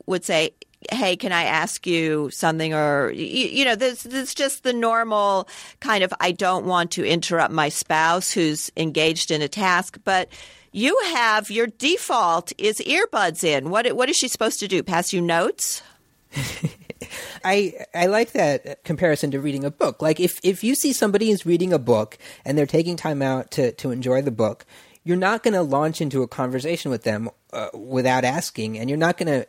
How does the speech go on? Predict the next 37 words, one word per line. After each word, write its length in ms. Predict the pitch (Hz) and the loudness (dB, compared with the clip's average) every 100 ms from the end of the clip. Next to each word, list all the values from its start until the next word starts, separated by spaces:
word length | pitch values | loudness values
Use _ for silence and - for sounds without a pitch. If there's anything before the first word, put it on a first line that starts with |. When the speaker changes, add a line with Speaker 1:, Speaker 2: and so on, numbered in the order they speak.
| - | -10
Speaker 2:
uh, 60 | - - - - | -16 -16 -16 -8
insist 560 | 147 - 160 156 - | -6 -2 2 0 2
that 160 | 127 113 | 0 0
if 260 | 131 - | -2 -2
you 80 | 127 | -2
start 380 | 123 - 143 127 | -2 0 0 0
talking, 500 | - 131 - 117 113 | 0 0 0 -4 -2
they 140 | 113 | -2
sh-, 240 | 110 - - 120 | -4 -10 -14 -4
they 120 | 117 | -4
close 440 | - 131 139 117 | -2 0 0 0
the 80 | 110 | -4
book. 420 | 107 156 101 - - - - - | -2 -2 -2 -10 -20 -20 -20 -6
You're 180 | 151 175 | -2 0
gonna 340 | 190 180 165 | 2 2 2
wait 380 | 135 151 165 175 | 2 0 0 0
for 220 | - 165 | 0 2
a 60 | 135 | 2
time 680 | - 135 139 139 139 123 | -2 -2 0 0 -2 -4
where 200 | 123 123 | 2 2
you 160 | 120 120 | 2 0
think 260 | - 143 131 | -2 -2 -2
it's 120 | 135 | -2
appropriate, 540 | 117 123 117 139 147 | 0 0 2 2 2
and 100 | 127 | 2
then 140 | 127 127 | 0 -2
you're 120 | 127 | -4
gonna 200 | 127 120 | -4 -4
say, 380 | - 113 113 113 - - - | 0 0 0 -6 -16 -20 -6
uh, 280 | 113 110 98 - | -2 0 -2 -6
you 200 | - 143 | -6 -2
know, 80 | 110 | -2
"Honey, 280 | - 143 135 | 0 0 0
can 200 | 117 117 | 0 -2
we 100 | 117 | -2
talk 380 | - 127 123 147 | 0 2 2 0
now?" 340 | 147 151 160 | 0 0 -2